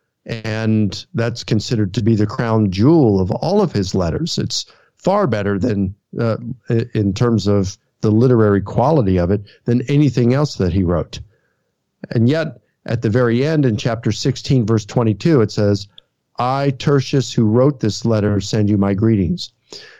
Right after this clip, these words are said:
So it's very likely that Tertius, just like Tiro did for Cicero, and we have a, a letter f-, from Cicero to Tiro saying, uh, acknowledging that Tiro could take Cicero's writings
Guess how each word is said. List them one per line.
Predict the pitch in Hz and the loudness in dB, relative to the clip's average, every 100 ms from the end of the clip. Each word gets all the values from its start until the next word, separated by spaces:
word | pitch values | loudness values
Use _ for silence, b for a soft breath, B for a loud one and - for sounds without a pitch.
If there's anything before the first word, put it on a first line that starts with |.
| B | B
So | - | 0
it's | 117 101 | 0 2
very | 117 170 170 123 | 0 2 2 2
likely | 104 98 101 101 | 0 -2 -2 -2
that | 101 101 - - | 0 -4 -8 -10
Tertius, | - 151 139 - 95 92 | -2 0 0 -2 -2 -4
just | - 123 - | -2 -2 0
like | 127 113 | -4 -2
Tiro | - 165 160 160 | 0 2 2 2
did | 135 139 135 113 | 2 0 0 -4
for | 113 107 107 - - | -2 0 -2 -6 -10
Cicero, | - 156 - 104 92 98 120 b b b b _ _ _ - | -4 -2 0 0 2 0 -2 b b b b _ _ _ -6
and | 113 113 117 | 0 0 0
we | 123 117 | 0 2
have | 135 123 | 0 0
a, | 113 98 98 - | 0 0 -4 -4
a | |
letter | 110 135 139 - | 0 2 2 -2
f-, | - 107 _ _ | -4 -14 _ _
from | - 110 | -4 -4
Cicero | - 107 - 104 98 98 | -2 -6 -4 -2 -2 -2
to | 101 | -4
Tiro | - 107 98 95 98 101 B B B B | -2 0 2 0 -2 -6 B B B B
saying, | - 135 127 117 113 101 98 - | -6 -4 -2 -2 -2 -2 -6 -6
uh, | 117 123 | -4 -2
acknowledging | 110 123 156 135 98 104 107 101 | 0 2 2 0 0 0 0 0
that | 247 139 - - _ _ | -4 -4 -10 -16 _ _
Tiro | 147 156 120 110 | 2 4 4 2
could | 110 107 98 | 0 -4 -2
take | 131 123 117 | 0 -2 -2
Cicero's | - 139 - 113 110 95 | -4 -4 0 2 2 2
writings | 113 135 104 101 | 0 0 0 0